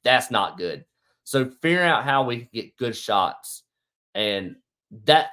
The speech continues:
my concern is on the floor, not off of it. And, um, part of the problem against Clemson was the slow start. Fifteen to two was a problem, but a large majority of that was an oh of seven or one of eight start from the field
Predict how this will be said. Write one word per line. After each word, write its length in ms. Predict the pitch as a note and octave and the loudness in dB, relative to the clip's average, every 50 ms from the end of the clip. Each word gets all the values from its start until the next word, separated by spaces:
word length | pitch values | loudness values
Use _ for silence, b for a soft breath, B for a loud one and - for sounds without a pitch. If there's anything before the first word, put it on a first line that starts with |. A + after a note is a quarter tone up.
| - | -8
my 220 | C3 C3 C#3 D#3 F3 | -2 2 4 4 4
concern 320 | D#3+ D#3+ - E3 C#3+ B2 | 4 0 -2 0 0 0
is 100 | G#2+ G2+ | 0 0
on 140 | A2 A2+ A2 | 0 -2 -2
the 80 | G#2 - | -4 -6
floor, 220 | - A2+ G#2 G2+ | -6 -6 -4 -4
not 180 | G2+ F#2+ D2+ A1+ | -4 -4 -6 -4
off 280 | D2 F#2 F2+ F2 - F2+ | 0 0 0 0 -2 -6
of 120 | F2 F2 | -6 -6
it. 160 | F2+ E2 - - | -6 -8 -6 -8
And, 320 | F#2+ G2 G2 G2 F2+ - _ _ _ _ _ _ _ - | -8 -8 -8 -8 -12 -14 _ _ _ _ _ _ _ 0
um, 540 | A#2 G#2+ G2 F#2+ F2+ F2 E2+ E2+ E2+ E2+ _ _ _ _ _ _ _ _ _ _ _ - - _ _ _ _ _ | 0 2 2 2 0 -2 -4 -8 -10 -14 _ _ _ _ _ _ _ _ _ _ _ -20 -20 _ _ _ _ _
part 220 | - G#2+ G#2 G#2+ A#2+ | -2 2 2 4 4
of 40 | B2+ | 4
the 260 | D3 C#3+ C3+ B2+ - _ _ _ _ | 2 2 0 -2 -6 _ _ _ _
problem 320 | D#3 C#3+ C#3 D3 D3+ D#3+ | 0 2 4 4 4 2
against 180 | D#3+ C#3 - - | -2 -4 -4 -2
Clemson 320 | - D#3+ G3 G#3 - F3 | 0 0 0 0 0 -2
was 140 | C#3+ C3 C3 | -2 -2 -4
the 80 | A#2+ A#2 | -6 -10
slow 220 | - C3+ D3 D3 | -4 0 0 0
start. 380 | C#3+ - E3+ F3 D3 - - - | 0 0 2 2 2 0 2 0
Fifteen 260 | D3+ D3+ E3 F3 D3+ | 0 0 0 -2 -2
to 80 | B2 | -4
two 400 | - - E3+ G3 A3 G3 D3+ C#3+ - _ _ _ _ _ _ _ _ _ _ _ | -2 0 0 0 0 -2 -6 -10 -12 _ _ _ _ _ _ _ _ _ _ _
was 200 | - C#3 C#3+ C3 | -2 0 2 2
a 60 | C3+ | 0
problem, 520 | B2+ - D3 C#3+ D#3+ F#3+ G3+ F3+ C#3+ B2+ - _ _ _ _ _ | 0 0 2 2 2 2 2 0 -4 -4 -8 _ _ _ _ _
but 240 | F#3+ F3 - - - _ _ _ _ _ - | -2 -2 -2 -4 -10 _ _ _ _ _ -4
a 100 | B2+ A#2+ | -4 -2
large 260 | A#2 B2+ C#3+ D3 C#3 | 0 0 0 0 0
majority 320 | B2 A2 A#2+ D3 F3 F3+ | -2 -2 0 2 2 2
of 60 | D#3+ | 2
that 240 | A#2+ A2+ A#2 G#2 - | 2 0 0 -2 -4
was 540 | G#2 A2 G#2+ G#2+ G2+ G2 - - - - - _ _ _ _ _ _ _ _ _ _ _ _ | -4 -2 -2 -2 -4 -6 -10 -16 -20 -20 -20 _ _ _ _ _ _ _ _ _ _ _ _
an 200 | - A2 G2+ - - | -6 -6 -6 -4 -2
oh 200 | A#2+ C3+ C#3+ C#3 | 2 2 2 2
of 100 | B2 B2+ | 2 -2
seven 360 | - C3+ C3+ C3+ C3 C3 A#2 | -2 -2 -2 -2 -2 -4 -4
or 120 | G2+ F#2+ | -4 -6
one 200 | F2+ G2+ B2 C3+ | -4 -4 -2 0
of 120 | C3+ B2 G#2+ | 0 0 0
eight 220 | A2+ C3+ C3 - | 0 -2 -2 -4
start 260 | - - B2+ B2 A#2 | -4 0 0 0 0
from 80 | - A2 | -2 -8
the 100 | F#2+ F2+ | -12 -10
field 460 | - - B2+ C3+ C#3 B2+ - F2 - | -8 -6 -2 0 0 0 -2 -4 -10